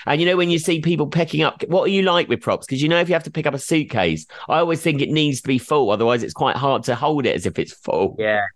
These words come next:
Speaker 2: Yeah, yeah, ideally. It's di-, it's difficult to act that sort of thing, isn't it?
Speaker 1: Do you like props? Are you a good props actor?
Speaker 2: I don't mind having them. I, th-, I, I just, it's always that thought, in it, particularly on soap, where,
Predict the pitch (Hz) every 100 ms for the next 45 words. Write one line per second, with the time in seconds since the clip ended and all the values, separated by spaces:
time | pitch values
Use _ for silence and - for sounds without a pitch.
0 | _ _ - 110 117 117 113 110 123 120
1 | 120 117 117 117 113 110 - 131 120 -
2 | 131 127 123 107 123 - 120 113 - 104
3 | 92 - 110 98 98 101 98 104 101 98
4 | - 185 196 208 214 - 151 151 - 139
5 | 156 151 151 - 113 - 92 - - 85
6 | - _ _ _ _ _ _ _ _ _
7 | _ _ _ _ _ _ 185 285 277 208
8 | 127 123 180 104 85 165 175 220 214 _
9 | 196 320 294 - - 190 185 233 294 294
10 | 233 151 - 220 190 175 123 - 262 220
11 | 208 185 - 208 196 147 117 120 117 113